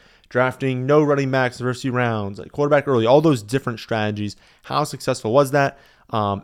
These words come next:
as of recording this, and I have a run going right now, I am through eighty-six thousand teams collected. Uh, remember, my goal for each season is a hundred thousand. So, um, and I can collect right now,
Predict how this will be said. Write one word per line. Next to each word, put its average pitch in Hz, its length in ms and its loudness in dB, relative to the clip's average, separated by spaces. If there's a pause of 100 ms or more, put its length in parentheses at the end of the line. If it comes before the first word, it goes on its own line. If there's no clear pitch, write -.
as 143 280 0
of 139 160 -2
recording 180 600 2
this, 220 240 -2
and 110 100 -4
I 110 40 -2
have 117 140 -2
a 110 60 0
run 127 260 0
going 131 280 0
right 113 180 0
now, 147 320 -2 (300)
I 127 140 0
am 127 140 -4
through 127 540 -2
eighty-six 170 1040 -4
thousand 139 500 0
teams 135 340 -6
collected. 151 600 -4 (260)
Uh, 113 180 0
remember, 127 360 0
my 120 160 -2
goal 123 400 2
for 120 300 -4
each 127 420 -8
season 131 640 -4 (280)
is 120 180 -2
a 110 100 0
hundred 120 480 -2
thousand. 104 420 -8
So, 101 420 0 (320)
um, 101 220 -2
and 117 80 2
I 127 100 4
can 135 200 -6
collect 127 460 -2
right 127 360 0
now, 117 640 0